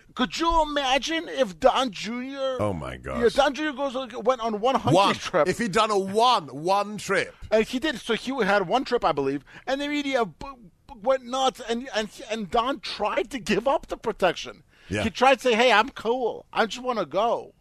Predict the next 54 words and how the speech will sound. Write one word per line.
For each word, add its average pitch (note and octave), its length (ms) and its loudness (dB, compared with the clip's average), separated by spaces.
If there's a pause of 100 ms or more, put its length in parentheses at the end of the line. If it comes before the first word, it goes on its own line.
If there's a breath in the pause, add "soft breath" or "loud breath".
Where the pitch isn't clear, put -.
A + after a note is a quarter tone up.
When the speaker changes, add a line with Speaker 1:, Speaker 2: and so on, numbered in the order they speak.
(120)
Speaker 1:
you D#3 160 -6
know? G3 400 -2 (420 soft breath)
But A3+ 300 2 (260 soft breath)
th-, C4+ 160 -8 (100)
th-, G#4+ 140 -20 (400)
this G3 240 -4
is A#3+ 140 -10
what A#3+ 140 -2
we're G#3+ 160 0
dealing D3+ 400 -4
with. C#3 200 -4 (120)
You D3+ 160 -6
know, D#3+ 60 -4
we, D#3 260 -10
me G3 240 -8
and F#3 100 -10
you F#3 60 -10
have F3 80 -8
been D#3 100 -10
talking E3 320 -8
about C#3 180 -2
it A#2 80 -6
for - 140 -14
a A2+ 100 -4
long D#3+ 460 -2
time, B2+ 260 -4
even F#3 220 -6
longer D#3 340 -4
than, C#3 220 -2 (300 soft breath)
longer G#3 340 0
than D#3+ 140 -4
the C3 80 -6
podcast, A#3 500 0
even B3 140 -8
longer B3 180 -4
than A#3+ 100 -4
I've A#3+ 140 -4
been A3+ 140 -10
coming A3+ 240 -6
on A3+ 100 -10
your A3 220 -10
show, G#3 220 -8
America G#3 300 -6
First, G3 300 -10
regularly. A2 300 -8 (260 loud breath)
We've E3+ 100 0
been F3+ 120 -4
talking G3+ 280 -2
about F3+ 320 2 (280 soft breath)
the D3 140 0
hypocrisy E3 920 -2
in D3 220 -8
the C#3 100 -6
media. C3 520 -10